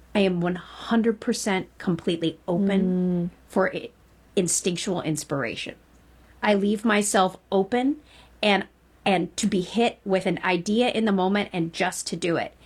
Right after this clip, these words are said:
Speaker 1: So when I found out that I, I had this, um, sort of instinctive intuition, it did make sense to me, mostly in application
Speaker 2: Yeah.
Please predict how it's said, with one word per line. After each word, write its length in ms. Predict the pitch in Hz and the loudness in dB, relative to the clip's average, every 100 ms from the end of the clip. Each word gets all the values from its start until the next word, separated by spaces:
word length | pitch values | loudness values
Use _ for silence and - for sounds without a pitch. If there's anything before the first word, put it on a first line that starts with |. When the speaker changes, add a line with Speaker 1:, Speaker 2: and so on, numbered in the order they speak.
| - - - | -20 -20 -6
Speaker 1:
So 240 | - 240 | 2 2
when 180 | 202 214 | 4 0
I 100 | 202 | -2
found 360 | 202 208 285 | -2 0 0
out 140 | 294 - | -2 0
that 100 | 190 | 0
I, 160 | 180 170 - _ _ - | 0 -2 -10 _ _ -4
I 100 | 185 | -4
had 340 | 180 208 214 - | -2 -2 -2 -4
this, 400 | 196 175 175 - | -2 -2 -2 -2
um, 340 | 156 151 165 165 - | -2 -2 -4 -10 -12
sort 240 | - 208 202 | -4 0 2
of 280 | 190 185 - | 2 0 -6
instinctive 640 | 196 190 - 185 180 180 170 | -4 -4 -2 -4 -4 -4 -2
intuition, 800 | 156 - 233 269 175 147 135 185 _ - - - - _ - | -4 -2 -2 -2 -2 -4 -4 -10 _ -20 -20 -20 -20 _ -2
it 180 | 233 190 | 0 0
did 180 | 262 277 | -2 2
make 200 | 220 202 | 0 -2
sense 460 | - 247 320 330 | -4 -2 -2 -4
to 80 | - | -4
me, 360 | 147 147 65 - _ - - _ | -4 -6 -8 -12 _ -20 -20 _
mostly 840 | 240 240 262 359 - 233 175 170 170 - | 4 4 4 0 -2 -2 0 0 -2 -2
in 100 | 220 | -2
application 680 | 196 196 185 214 196 151 | -2 -4 -4 0 0 0
Speaker 2:
Yeah. 60 | 143 | -2